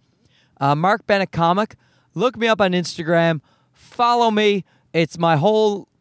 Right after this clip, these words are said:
life, apparently. I'm paying a publicist thousands of dollars just so, uh, she can tell me to get on Instagram.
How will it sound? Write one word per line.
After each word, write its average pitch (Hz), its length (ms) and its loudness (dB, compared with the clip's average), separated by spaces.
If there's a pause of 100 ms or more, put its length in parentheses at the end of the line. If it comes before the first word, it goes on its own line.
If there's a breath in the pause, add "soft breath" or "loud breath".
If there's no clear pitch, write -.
(160)
life, 165 440 -2
apparently. 135 640 0 (360)
I'm 160 200 0
paying 180 240 -2
a 170 40 -6
publicist 165 580 -4
thousands 190 380 -2
of 190 120 -2
dollars 170 520 0 (1160 soft breath)
just 190 500 -4 (200)
so, 170 560 0 (180)
uh, 135 260 2
she 180 220 -4
can 175 160 -4
tell 160 260 0
me 156 280 0
to 151 160 -6
get 143 160 0
on 143 140 2
Instagram. 131 580 -4